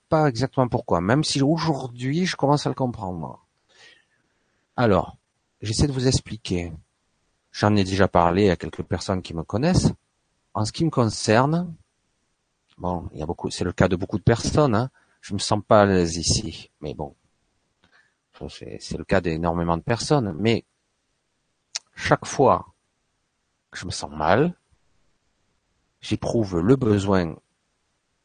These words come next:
et le désir très puissant de dire, « J'ai envie de rentrer chez moi. » J'ai envie vraiment de rentrer chez moi. Et c-, c-, cette simple idée de penser à chez moi, alors que je ne sais même pas à quoi il ressemble, ben, je crois pas,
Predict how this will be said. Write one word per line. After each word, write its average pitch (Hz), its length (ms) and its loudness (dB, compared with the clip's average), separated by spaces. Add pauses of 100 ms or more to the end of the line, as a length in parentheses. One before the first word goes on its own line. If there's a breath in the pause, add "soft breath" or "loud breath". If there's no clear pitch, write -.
(220)
et - 60 -14
le 80 100 -8
désir 101 600 2
très - 260 0
puissant 107 480 0
de 117 100 -2
dire, « 110 320 -2 (1400)
J'ai 104 240 2
envie 101 380 0
de 107 60 0
rentrer 92 280 -4
chez - 180 -6
moi. » 73 360 -12 (1700)
J'ai 101 140 -2
envie 85 460 -6
vraiment 85 500 -6
de - 60 -18
rentrer - 180 -10
chez - 160 -4
moi. 71 220 -8
Et 90 100 -6
c-, 156 160 0
c-, - 220 -2
cette - 180 -4
simple - 340 -2
idée 143 280 0
de - 60 -12
penser 135 340 0
à 95 80 0
chez - 160 -2
moi, 117 340 0
alors 104 180 -6
que - 120 -12
je 104 80 -6
ne - 20 -6
sais - 160 -4
même 165 160 0
pas 117 140 2
à 90 60 -2
quoi 92 140 -2
il 73 60 -2
ressemble, 139 500 -6 (440)
ben, - 100 -20
je - 80 -8
crois - 240 -4
pas, 131 300 -2